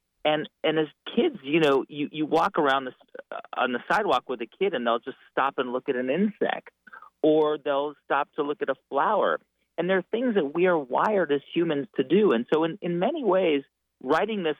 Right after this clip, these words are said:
book and working on our, our science podcast, Wow in the World, you know, as silly as, as those, those, those, the, the book and the podcasts are, they are rooted in real hard science. They, they are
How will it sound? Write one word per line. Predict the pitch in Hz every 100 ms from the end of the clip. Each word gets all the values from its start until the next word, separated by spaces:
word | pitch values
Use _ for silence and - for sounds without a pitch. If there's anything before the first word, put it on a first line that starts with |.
| -
book | 135 139
and | 131
working | 120 120 117
on | 107
our, | 98 98 -
our | 98 98 -
science | 113 107 -
podcast, | 101 101 98 92
Wow | 101 98
in | 98
the | 95
World, | 160 190 123 - _ _ _ _ _ _
you | 170
know, | 135 - -
as | 147 - -
silly | 180 196 185
as, | 156 127 -
as | 127 117
those, | 123 120 113 - -
those, | 117 110 - _
those, | 117 107 104 _ _ _ _ -
the, | 95 -
the | 95
book | 165 165
and | -
the | 101
podcasts | - 139 - 117 98 -
are, | 160 151 117 - _ _ _ -
they | 185
are | 233
rooted | 175 147 202 185
in | 139 120 110 -
real | 135 131 143
hard | 143 - 92 98 104 -
science. | 143 190 - - _
They, | 110 135 -
they | 120 160
are | 160 151